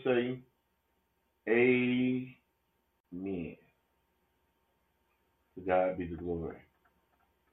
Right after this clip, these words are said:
Again, um, over here on call in, we have Jonathan.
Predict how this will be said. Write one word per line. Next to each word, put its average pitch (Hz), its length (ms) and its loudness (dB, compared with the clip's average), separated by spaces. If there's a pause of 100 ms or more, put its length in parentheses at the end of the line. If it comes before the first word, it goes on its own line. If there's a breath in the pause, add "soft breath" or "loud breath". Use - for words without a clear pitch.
(1160 soft breath)
Again, 117 540 4
um, 98 340 0
over 110 240 2
here 110 100 4
on 98 120 0
call 127 300 8
in, 135 240 4
we 139 160 4
have 107 260 6
Jonathan. 143 840 4